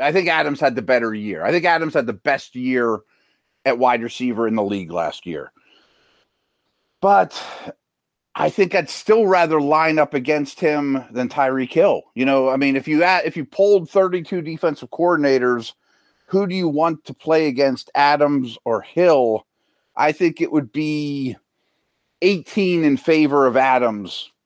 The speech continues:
you know, that they would rather play against than Hill. I just think Hill is terrifying. And Mahomes helps him. Rodgers sure helps Adams. Brees sure helped Thomas a year ago, who would have been my one one year ago.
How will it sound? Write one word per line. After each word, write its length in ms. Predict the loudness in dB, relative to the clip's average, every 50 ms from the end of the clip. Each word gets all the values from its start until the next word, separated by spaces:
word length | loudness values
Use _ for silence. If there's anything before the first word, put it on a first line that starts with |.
| _ _ _ _ _
you 120 | -2 0 0
know, 160 | 2 0 0
that 160 | -2 -2 0
they 100 | 2 4
would 100 | 4 4
rather 240 | 4 2 0 0 -2
play 300 | -4 -2 0 0 0 0
against 400 | -2 -4 -8 -10 -10 -14 -12 -8
than 140 | -6 -4 -2
Hill. 280 | 0 0 -2 -2 0 0
I 140 | 0 0
just 160 | 0 -2 -4 -6
think 180 | -6 -6 -6
Hill 280 | -4 -2 -2 0 0 0
is 160 | -2 -4 -4
terrifying. 640 | -4 -4 -2 -2 -2 -4 -6 -8 -8 -10 -14 _ _ _ _ _ _ _ _ _ -4
And 120 | 0 0
Mahomes 360 | 2 2 2 2 0 0 0
helps 260 | 2 2 2 0 -2 -2
him. 320 | -2 -2 0 -2 -6 -8 -10 _ _ _ _ -2
Rodgers 480 | 0 2 4 4 2 2 -2 -4 -4 -2
sure 180 | -2 -2 0
helps 300 | 2 2 2 2 0 0
Adams. 560 | 2 2 4 4 2 0 -2 -4 -8 -10 -12 _ _ _ _ _ _ _
Brees 320 | -2 0 0 0 -2 -4 -2
sure 200 | -2 -2 0 0
helped 260 | 0 -2 -2 -2 -2
Thomas 420 | 0 0 0 0 -2 -6 -8 -8
a 40 | -8
year 260 | -6 -4 0 0 0
ago, 320 | 2 2 2 4 4 4 4
who 140 | 2 2
would 100 | 0 0
have 40 | 2
been 140 | 0 0 2
my 140 | 2 0 0
one 380 | 2 2 2 2 2 0 0
one 200 | 0 0 0 0
year 220 | 0 0 0 0 0
ago. 420 | 0 2 2 4 4 2 0 -2